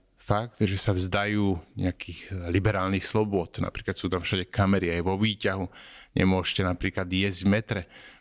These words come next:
no, nemôžete žuvať žuvačky. O,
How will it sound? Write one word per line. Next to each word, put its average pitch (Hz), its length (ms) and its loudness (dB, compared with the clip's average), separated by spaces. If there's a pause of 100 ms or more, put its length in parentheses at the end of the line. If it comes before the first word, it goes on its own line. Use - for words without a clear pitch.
(140)
no, 90 480 2
nemôžete 90 400 0
žuvať 92 240 2
žuvačky. 107 480 0 (480)
O, 92 560 0